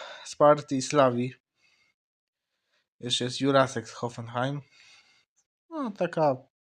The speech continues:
e, pomocnicy skrzydłowi. No, jest Sołcek, jest Sadilek, jest Cerf, jest Czerny, jest Barak, jest Puls, jest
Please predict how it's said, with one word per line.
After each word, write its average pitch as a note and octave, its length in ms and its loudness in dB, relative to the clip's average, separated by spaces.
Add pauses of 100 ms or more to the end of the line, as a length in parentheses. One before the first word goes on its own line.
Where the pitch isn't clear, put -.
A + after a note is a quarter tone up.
(800)
e, C3 340 -4
pomocnicy C#3+ 800 -4
skrzydłowi. C#3+ 760 -4 (1800)
No, D#3 100 0
jest D#3 240 4
Sołcek, D#3 540 2
jest - 460 -4
Sadilek, D3 920 -2 (800)
jest C3+ 560 -4
Cerf, D3+ 380 0
jest B2+ 220 -6
Czerny, C#3+ 420 0
jest B2 240 -4
Barak, C3+ 520 0
jest - 580 -12 (600)
Puls, D#3 560 -6 (1000)
jest - 300 -12